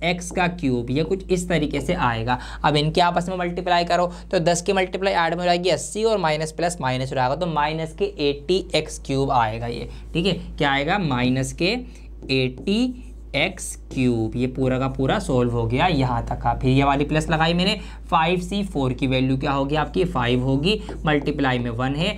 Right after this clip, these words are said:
और मल्टीप्लाई में टू एक्स की पावर फ़ोर है, माइनस के टू एक्स की पावर फ़ोर, तो दो एकम दो, ठीक है, दो दूनी चार दूनी आठ दूनी सोलह, तो सोलह यहाँ पर आ जाएगा आपका सिक्सटीन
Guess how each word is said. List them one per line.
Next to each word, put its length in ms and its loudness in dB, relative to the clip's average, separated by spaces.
और 200 0
मल्टीप्लाई 520 2
में 280 -4
टू 200 0
एक्स 240 -6
की 160 -2
पावर 380 2
फ़ोर 300 -2
है, 120 -2
माइनस 440 0
के 160 0
टू 260 2
एक्स 260 2
की 120 4
पावर 320 4
फ़ोर, 300 0
तो 80 4
दो 180 6
एकम 280 2
दो, 180 2
ठीक 120 2
है, 140 2
दो 100 6
दूनी 200 0
चार 220 4
दूनी 180 -2
आठ 200 0
दूनी 180 -2
सोलह, 380 2
तो 120 -4
सोलह 360 0
यहाँ 180 0
पर 140 0
आ 200 2
जाएगा 280 -2
आपका 300 -2
सिक्सटीन 720 -4